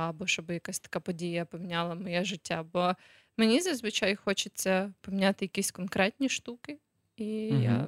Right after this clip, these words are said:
Speaker 1: можу тоді ніби як працювати
Speaker 2: Ну,
Speaker 1: з
Speaker 2: це,
Speaker 1: цим.
Speaker 2: це швидше, знаєш, як ці дитячі забави, коли ви там привида викликали, або казали,
Speaker 1: <laughs>
Speaker 2: типу, три рази в дзеркало, «Крива Мері, прийди», або, ну, або щось таке.
Speaker 1: Пікова дама.
Speaker 2: Або «Пікова дама», да. І ти ніби розумієш, що нічого не має відбутися, але в тебе завжди є от цей, цей маленький там Джек, чи, е,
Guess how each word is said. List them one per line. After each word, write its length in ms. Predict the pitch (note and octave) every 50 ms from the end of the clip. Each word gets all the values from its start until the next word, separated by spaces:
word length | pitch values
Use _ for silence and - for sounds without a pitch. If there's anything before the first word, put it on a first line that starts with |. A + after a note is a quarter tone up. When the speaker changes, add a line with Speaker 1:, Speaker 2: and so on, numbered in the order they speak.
| - _ -
Speaker 1:
можу 260 | G#3 G#3 G3+ F#3 F3+
тоді 240 | - - F3+ - F3+
ніби 380 | F3 F3 F3 F3 E3+ E3 G3
як 80 | G#3+ - _
працювати 440 | - - - - - - F3 E3 D3
Speaker 2:
Ну, 160 | D3 D3 F#3+
Speaker 1:
з 40 | - -
Speaker 2:
це, 140 | - - G#3
Speaker 1:
цим. 100 | - - -
Speaker 2:
це 140 | - D3 C3+
швидше, 320 | - - D#3+ D#3 - D3
знаєш, 380 | B2 C3+ B2+ C3+ D3+ D3+ - D3
як 140 | B2+ -
ці 200 | - - - B2
дитячі 420 | A#2 A#2 A2+ - A#2+ A#2+ - - A#2
забави, 420 | A2+ A#2 G#2+ A2+ A2+ A#2 A#2+ A#2
коли 200 | - - A2+ A#2
ви 80 | A2+ A2+
там 300 | - A2+ A2+ A2+ A2+ - -
привида 360 | - B2+ C#3 C#3+ C#3+ B2+ A#2+
викликали, 560 | A2+ A2+ A2 - A2+ A2 - A#2 A2+ G#2+ G#2+
або 180 | G#2+ G#2+ G#2+ A2
казали, 380 | - A#2 A2+ A#2 A2+ A2 A#2 A2
Speaker 1:
<laughs> 60 | -
Speaker 2:
типу, 200 | - - - A2
три 160 | - A#2 A#2+
рази 220 | A#2 A#2 A2 A#2
в 20 | A2+
дзеркало, 400 | A2+ A#2 A2+ - - - A#2 A#2
«Крива 360 | - - A#2+ A2+ A#2 A2+ A#2
Мері, 240 | A2+ A2+ A#2 A2+ A#2
прийди», 380 | A2 - - A#2 A2 - D3 C#3
або, 180 | A#2+ A2 A#2+ C3+
ну, 140 | B2 A#2+ A#2 A#2
або 140 | A2+ - A#2
щось 200 | - - - -
таке. 320 | - - - B2+ C3 C3+ -
Speaker 1:
Пікова 340 | A3+ - - G3+ F#3 G3+ G3
дама. 300 | F#3 F3 F3+ F#3 F3+ C3
Speaker 2:
Або 100 | A#2+ -
«Пікова 340 | - A#2 - - A#2 A2+ A2+
дама», 260 | A#2 A#2 A2 A#2 A2+ G2+
да. 200 | A#2 A#2 A#2 A2+
І 220 | - - C3 B2 A#2 - -
ти 100 | - -
ніби 320 | C3+ D3 C#3+ C#3+ D3 C3+ C#3 - - _ -
розумієш, 380 | C3 B2+ A#2+ C#3+ D#3+ E3 D3+ -
що 100 | - B2+
нічого 280 | A#2+ A2+ - - A#2+ A#2
не 80 | A#2
має 200 | A2+ A2+ A2+ A2+
відбутися, 520 | A#2 A#2 A2+ A#2+ A#2+ A#2+ - A2 - - A#2
але 100 | A#2+ A#2
в 20 |
тебе 180 | - B2+ A#2+ B2+
завжди 280 | B2 B2 B2 B2 C#3+
є 140 | C#3 B2+ B2
от 200 | A#2+ A#2+ A2 -
цей, 220 | - A#2+ A#2 A#2+ A#2+
цей 180 | - - B2
маленький 440 | A#2 A#2 A#2 A#2 A#2 A#2 A2+ - -
там 220 | A#2 A2+ A2+ A2+
Джек, 260 | A2+ A#2+ A#2 A#2+ - -
чи, 180 | - - -
е, 120 | - B2+